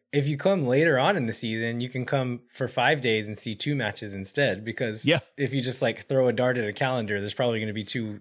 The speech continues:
Speaker 1: two matches in a week." And so, yeah, it's not, not a bad idea for people coming in from out of town. Um,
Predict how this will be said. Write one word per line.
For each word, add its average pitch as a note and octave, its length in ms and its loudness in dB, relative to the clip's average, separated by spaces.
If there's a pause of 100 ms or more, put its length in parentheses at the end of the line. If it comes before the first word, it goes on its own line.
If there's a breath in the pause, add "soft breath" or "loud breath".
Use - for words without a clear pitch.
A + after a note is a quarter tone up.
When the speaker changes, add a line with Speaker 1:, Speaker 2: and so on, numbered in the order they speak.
(160)
Speaker 1:
two B2+ 160 -2
matches A2+ 360 -4
in F#2+ 100 -6
a F#2 60 -6
week." F#2 300 -8 (540 loud breath)
And A#2 100 -4
so, G#2+ 340 2
yeah, C3 200 2
it's - 160 -4
not, C3+ 200 0
not C3 140 0
a A#2+ 60 -2
bad B2 160 4
idea A#2+ 260 2
for A#2+ 140 -8
people A2 240 -6
coming A2 260 -6
in G#2 80 -8
from G#2+ 180 -10
out G#2 100 -4
of G2 60 -10
town. G#2 360 -6 (640 loud breath)
Um, C#3+ 560 2